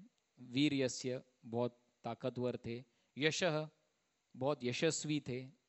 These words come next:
श्रिय, दिखने में बहुत ही सुंदर थे, और ज्ञान, बताया जाता है कि उस समय पर जो अलग-अलग भाषाएं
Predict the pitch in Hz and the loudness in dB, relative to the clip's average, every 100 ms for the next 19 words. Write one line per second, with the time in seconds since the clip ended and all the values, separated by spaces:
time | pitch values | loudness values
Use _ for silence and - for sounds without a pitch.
0 | _ _ - - 175 165 117 - _ _ | _ _ -10 -4 2 4 2 -2 _ _
1 | _ _ _ 127 131 - 160 170 165 135 | _ _ _ -6 -4 0 0 2 2 2
2 | 151 - 165 - 127 135 135 123 104 98 | 0 0 -4 -2 -4 0 0 0 -8 -10
3 | _ _ _ _ _ _ _ _ 120 120 | _ _ _ _ _ _ _ _ -4 -4
4 | 110 127 131 123 104 - _ _ _ _ | -2 0 0 -2 -6 -16 _ _ _ _
5 | 127 117 135 135 147 139 139 165 151 - | -10 -2 0 2 0 -4 -4 -8 -6 -6
6 | - 139 151 151 135 - _ _ _ _ | -4 -2 0 2 0 -2 _ _ _ _
7 | _ 120 123 127 131 135 131 117 117 110 | _ -2 0 0 0 0 -2 -2 -6 -2
8 | 135 135 | 0 0